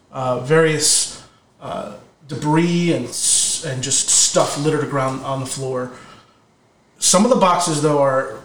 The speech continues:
pretty well kept. You imagine that the cold weather has preserved much of the, them from rotting. Most of them are frozen shut.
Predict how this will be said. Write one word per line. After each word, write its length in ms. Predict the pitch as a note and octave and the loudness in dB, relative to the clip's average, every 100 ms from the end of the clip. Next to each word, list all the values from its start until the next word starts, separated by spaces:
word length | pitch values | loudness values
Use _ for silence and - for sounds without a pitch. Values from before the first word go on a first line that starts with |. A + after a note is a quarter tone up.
| - | -20
pretty 300 | - G#3 G#3+ | -10 -2 0
well 240 | D#3+ C3+ | 2 0
kept. 600 | - F#3 D#3+ - - - - | -2 -4 -4 -8 -12 -12 -12
You 380 | E3 D#3 D3+ D#3 | -2 0 2 0
imagine 720 | D#3 F#3 G#3+ F3+ E3+ D#3+ D3+ | 2 4 4 4 0 0 0
that 280 | D3+ D3+ - | 2 2 0
the 60 | D3+ | -8
cold 400 | - F3 D#3 C#3 | -2 0 0 2
weather 340 | D#3+ D3 B2+ | 0 2 -2
has 220 | B2 A#2+ - | -6 -8 -8
preserved 580 | C#3 B2 C3 C3+ B2+ | -14 -14 -8 -8 -8
much 200 | B2+ B2 | -12 -12
of 140 | B2+ A#2+ | -12 -12
the, 160 | C3+ - _ _ _ _ | -16 -20 _ _ _ _
them 260 | - C3 B2+ | -20 -14 -12
from 280 | B2+ B2+ A#2 | -10 -10 -8
rotting. 440 | C3 B2 A#2+ B2 | -4 -4 -4 -6
Most 260 | C#3+ E3 - | -2 0 0
of 100 | C3 | -2
them 180 | C#3 B2 | -4 -4
are 120 | A2 | -6
frozen 520 | - - C#3 B2 A2+ | -6 -4 -4 -6 -8
shut. 420 | - - G#2 - | -10 -10 -10 -14